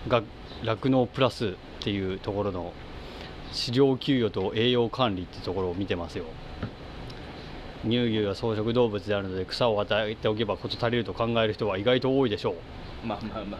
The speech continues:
Speaker 2: まあ、ほぼほぼそう思ってます。
Speaker 1: ですが、スポーツマンや育ち盛りの子供たちがこってりとした肉料理や丼物を食べたらデザートまで平らげてしまう。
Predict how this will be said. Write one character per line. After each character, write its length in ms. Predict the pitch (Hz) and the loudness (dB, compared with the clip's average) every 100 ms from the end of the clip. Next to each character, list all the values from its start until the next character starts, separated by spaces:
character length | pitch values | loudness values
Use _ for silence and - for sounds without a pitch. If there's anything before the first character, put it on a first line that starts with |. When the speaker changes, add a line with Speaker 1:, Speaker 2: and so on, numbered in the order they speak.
| - 90 | -8 -8
Speaker 2:
ま 100 | 90 | -8
あ、 40 | - - - - | -10 -12 -10 -6
ほ 60 | |
ぼ 100 | 107 | -6
ほ 120 | 101 | -6
ぼ 80 | 110 113 | -6 -6
そ 80 | 120 | -6
う 20 | 92 - - - - - - - - - - | -6 -8 -12 -12 -12 -12 -12 -10 -10 -10 -10
思 120 | 98 | -8
っ 40 | 90 | -8
て 120 | - | -2
ま 20 | |
す。 0 | |
Speaker 1:
で 140 | 110 123 | 0 0
す 120 | 117 | 2
が、 220 | 98 87 - - - - | 2 0 -6 -12 -12 -10
ス 140 | - - | -10 -2
ポ 160 | 131 | 0
ー 40 | 131 | 4
ツ 100 | 139 | 4
マ 100 | 127 | 6
ン 40 | |
や 60 | 107 | 4
育 120 | 123 131 | 4 2
ち 80 | 123 | 4
盛 540 | 139 143 127 131 131 | 4 2 2 2 4
り 60 | 117 | 2
の 80 | 110 | 2
子 100 | 117 | 0
供 180 | 117 | 2
た 120 | 113 101 | 2 0
ち 80 | |
が 100 | 101 | -2
こ 120 | 92 110 | -2 0
っ 20 | |
て 140 | - | 2
り 80 | 117 | 2
と 80 | 101 | 0
し 40 | |
た 80 | 107 | -2
肉 240 | 107 104 | 0 2
料 160 | 120 113 | 2 2
理 60 | 104 | 2
や 180 | 95 - - | -2 -4 -2
丼 140 | 120 | 0
物 140 | 123 123 | 2 2
を 40 | |
食 100 | 127 | 2
べ 80 | 117 | 0
た 60 | 98 | -2
ら 80 | |
デ 140 | 92 110 | 0 4
ザ 140 | 139 | 4
ー 20 | |
ト 80 | 120 | 4
ま 100 | 107 | 0
で 80 | 98 | -2
平 140 | 117 | 0
ら 80 | 107 | 2
げ 60 | 107 | 2
て 60 | |
し 60 | - | 0
ま 80 | |
う。 120 | 95 | -4